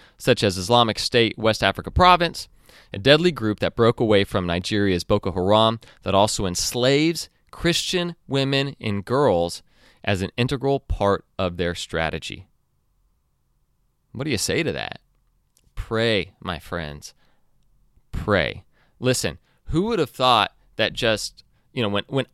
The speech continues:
isis burst out onto the scene, like we talked about last week, it, I mean, it seemed like they had such momentum, had such power,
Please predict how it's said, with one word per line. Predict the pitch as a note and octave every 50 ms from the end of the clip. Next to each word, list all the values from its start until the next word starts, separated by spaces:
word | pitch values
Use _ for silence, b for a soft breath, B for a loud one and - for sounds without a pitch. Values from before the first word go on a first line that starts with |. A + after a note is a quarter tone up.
| _
isis | B2+ D3+ G3 G3+ - - F3+ D3 - -
burst | - - B2 G#2+ G#2 C#3 C3 C3 C#3+ - - C3+
out | A#2+ A#2 A#2 A2+
onto | A2 G#2+ G#2+ A2 - - G#2+
the | F2+ F#2
scene, | - - - A2+ G2 D#2+ C#2+ C#2+ - _ _ _ _ _ _ _ _ _ -
like | - G#2+ -
we | A#2
talked | - B2+ A2 G#2+ G#2 -
about | G#2+ F#2+ F#2 F2 E2 F#2+
last | G2 E2+ E2+ F2 F2+ - -
week, | F#2+ F2 C#2 - - - _ _ _ _ _ _ _ _ _ _ _
it, | - C4+ C#4 - -
I | F3+ G3+
mean, | A#3 C#4 F#4+
it | A#4+ A#4
seemed | - - C4 A#3+ A3
like | F3 D#3+ -
they | C4 C4+
had | A#3 E3+ D3 -
such | - - G#3 - - -
momentum, | D#3+ C#3 C#3+ D3+ D3 B2+ G#2+ G2+
had | A#2 A2+ -
such | - F#3+ - - - -
power, | - - E3 D#3+ D3 A#2 F2+ F2